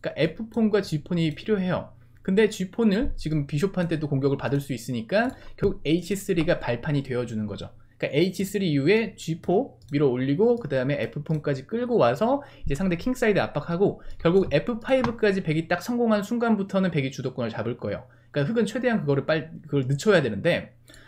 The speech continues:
어, 이제 흑의 그 대응 방법, 이제 가장 먼저는 상대 G 포 전진을 막기 위해서 에이치 파이브를 적당한 타이밍에 밀어줘야 됩니다. 근데 당장 밀게 되면은 이제 나이트가 G 파이브로 이동한다거나 비숍이 나온다거나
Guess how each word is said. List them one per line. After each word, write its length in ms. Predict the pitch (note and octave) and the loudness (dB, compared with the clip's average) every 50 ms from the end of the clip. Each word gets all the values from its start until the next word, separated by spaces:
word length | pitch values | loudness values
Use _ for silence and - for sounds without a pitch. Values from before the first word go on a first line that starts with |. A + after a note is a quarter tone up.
| - - - | -20 -4 0
어, 180 | C3+ C3+ C#3+ | 4 4 4
이제 120 | C#3+ D3+ D#3+ | 4 4 2
흑의 360 | G#3 C4+ C#4+ C#4 B3+ - - - - | 2 2 4 4 2 2 -2 -8 -8
그 100 | - D#3 | -6 -2
대응 280 | C#3+ D#3 F3 G#3+ A#3 A3 | 2 4 6 6 6 6
방법, 500 | F#3+ F3 C#3+ A2+ D3 - - - - - - - - | 4 4 4 2 2 0 0 -6 -16 -20 -12 -8 -4
이제 120 | E3 F3+ | -4 -2
가장 300 | E3+ E3+ F3+ A3+ A3+ G3+ | -2 0 2 4 4 4
먼저는 480 | D#3+ D3 D3 D#3+ F3 A3 B3+ C4 A#3+ A3 | 4 4 4 4 2 2 2 0 0 -2
상대 280 | - B3 B3 A#3 A3 | -2 -2 -2 -2 -2
G 240 | - - F3+ F3+ - | -2 -2 -4 -4 0
포 340 | - G#3+ F#3+ G3 - - - | 4 4 6 6 4 0 -4
전진을 320 | - D3+ D3 D3+ E3 E3 C3 | -2 0 0 2 2 0 0
막기 280 | A2 A2+ - - D3+ | 0 0 -2 -2 0
위해서 180 | D3 C#3 C#3 - | 0 2 0 0
에이치 340 | - B2+ D3+ E3+ - - - | 0 0 -2 -2 -4 -6 -4
파이브를 560 | F#3 F#3 F3+ D3 C#3 E3 G3+ D#3 F#2 - - - - - - | -2 0 0 0 2 2 2 2 0 -2 -6 -12 -12 -8 -4
적당한 500 | - C#3+ - - A#3 A#3 A3+ A3 G#3+ G#3+ | -4 -4 -2 0 0 2 4 4 2 2
타이밍에 560 | G#3+ A#3 B3 B3 A#3+ A3+ G#3 E3 - - - | 0 -2 0 2 2 4 2 2 0 -2 -8
밀어줘야 400 | - C3 C#3 E3 F3 D#3 C#3 B2+ | -2 0 2 2 2 2 0 0
됩니다. 400 | A2+ A2 G#2 - - F2+ - - _ _ _ | 0 -2 -6 -6 -8 -10 -10 -14 _ _ _
근데 160 | - F3 D#3+ | -6 -6 -4
당장 340 | - - D3 F#3+ A#3+ B3+ B3 | 0 0 4 4 4 4 4
밀게 260 | A#3 A3+ G#3+ G3+ G#3 | 4 4 4 4 4
되면은 500 | F#3+ F#3 F3 F3 E3+ F3+ A3 B3+ C#4 C#4+ | 4 4 4 4 2 2 4 2 2 2
이제 100 | F#3 D#3 | 0 0
나이트가 680 | C#3+ - A2 E3+ A3 A3+ - - - C3+ D3+ B3+ - - - | 0 2 2 2 2 0 -2 0 2 2 2 0 -2 -8 -10
G 140 | - - D3 | -6 -6 -4
파이브로 360 | - F#3 F3+ E3+ E3 D#3+ C#3+ | 0 0 2 2 2 2 0
이동한다거나 760 | B2+ A2+ B2+ C#3 D3+ D#3+ D#3 D#3 D3 B2+ A#2+ D3+ G3+ A#3+ C4 - - - - _ | 0 0 0 0 0 0 0 0 0 0 0 0 0 0 -2 -6 -10 -18 -16 _
비숍이 320 | - D3 C#3+ G#3+ G3+ G3 | -4 -2 -2 0 2 4
나온다거나 600 | E3+ D3 C#3 C#3 C3 A#2+ A2+ A2+ A2+ A2 G#2 - | 4 4 4 4 2 0 0 -2 -2 -2 -4 -6